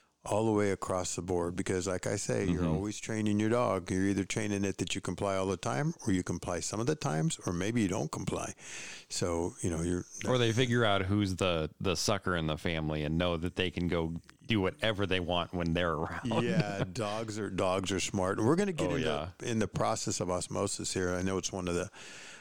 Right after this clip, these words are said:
Speaker 1: one of the rules, and that's, that plays into you're always training your dog too. Sometimes when you're just doing things, it's, uh, again, I'll go back and I'm kind of jumping in the process of osmosis here. It's like the, it's like a child learning its native language.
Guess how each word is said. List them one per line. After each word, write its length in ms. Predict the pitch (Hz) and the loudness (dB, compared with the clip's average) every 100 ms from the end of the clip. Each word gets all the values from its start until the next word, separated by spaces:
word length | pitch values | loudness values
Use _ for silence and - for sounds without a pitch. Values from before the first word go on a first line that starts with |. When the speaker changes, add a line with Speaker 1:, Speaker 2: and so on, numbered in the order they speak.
| - - | -8 -2
Speaker 1:
one 120 | 107 | 2
of 80 | 104 | 4
the 80 | 87 | 4
rules, 380 | 90 92 92 | 4 2 2
and 100 | 120 | 0
that's, 240 | 123 147 - - - | 0 -2 -6 -6 0
that 320 | 120 127 - | 0 0 -2
plays 340 | - 120 101 | 2 4 4
into 240 | 104 - 101 | 0 0 2
you're 160 | 98 | 4
always 260 | 92 92 92 | 2 2 0
training 320 | - 98 92 | -2 0 2
your 100 | 87 | 0
dog 280 | 87 85 87 | 0 -2 -2
too. 200 | 104 90 | 0 0
Sometimes 580 | - 123 120 127 120 - | 0 -4 -2 -2 -2 -2
when 140 | 104 | 0
you're 120 | 98 | 0
just 440 | 85 95 113 95 85 | 2 0 0 -4 0
doing 360 | 107 117 127 | 2 2 0
things, 680 | 127 139 127 151 165 - - - - - - - _ _ _ | -2 -2 0 -2 -2 -4 -6 -8 -20 -20 -20 -20 _ _ _
it's, 220 | 117 101 - - | -4 -2 -4 -6
uh, 100 | 98 | -4
again, 300 | 117 101 113 | -2 0 0
I'll 140 | 98 92 | 0 2
go 160 | 101 | 2
back 300 | 92 95 95 101 | 2 0 0 -2
and 180 | 87 - | -4 -4
I'm 80 | 87 - | -10 -8
kind 220 | - 90 | -4 -2
of 60 | 80 | -2
jumping 320 | 95 87 87 | -2 -2 -2
in 60 | 80 | 0
the 40 | |
process 420 | - 85 85 82 | 0 0 -2 -6
of 100 | - 92 | -6 -6
osmosis 480 | - 92 90 - | -6 -6 -4 -4
here. 140 | - 98 | -2 -2
It's 160 | - | -2
like 180 | 117 107 | -2 -2
the, 180 | 104 92 - | -2 -2 -2
it's 200 | 92 - | -4 -2
like 160 | 95 | -4
a 40 | 95 | -4
child 360 | - 90 92 90 | -2 0 0 0
learning 320 | 92 92 87 | 0 0 -2
its 240 | 87 - | -2 -4
native 340 | 92 90 87 90 | -2 -2 -2 -4
language. 600 | 95 104 92 85 - | -4 -4 -4 -4 -4